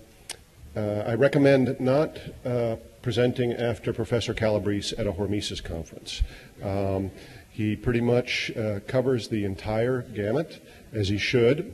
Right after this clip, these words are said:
and as you'll see in my slides, I am referencing many, much of his work. So, uh, I think I would, uh, recommend that you look at, at, uh, my lecture today as an, an academic one in which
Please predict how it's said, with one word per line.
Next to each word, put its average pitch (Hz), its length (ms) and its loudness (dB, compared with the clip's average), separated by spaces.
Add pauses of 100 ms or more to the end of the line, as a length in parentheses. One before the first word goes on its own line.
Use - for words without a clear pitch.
(120)
and 113 320 0
as 113 180 0
you'll 117 100 -2
see 131 160 -2
in 127 100 2
my 117 160 2
slides, 113 440 -2
I 110 140 -2
am 113 100 0
referencing 113 600 0
many, 107 260 0 (100)
much 120 220 0
of 110 80 0
his 101 220 -2
work. 101 320 -2 (380)
So, 104 520 -2
uh, 98 340 0
I 110 80 -2
think 143 300 -4
I 120 160 2
would, 110 320 -4
uh, 101 180 -2 (360)
recommend 131 500 6
that - 180 0
you 117 280 0
look 131 240 2
at, 123 80 0 (260)
at, 110 300 -2
uh, 101 280 0
my 117 180 2
lecture 120 420 2
today 117 560 2 (280)
as 104 360 -2
an, 104 380 -2
an 120 100 2
academic 123 500 2
one 143 280 2
in 104 300 0
which - 360 -2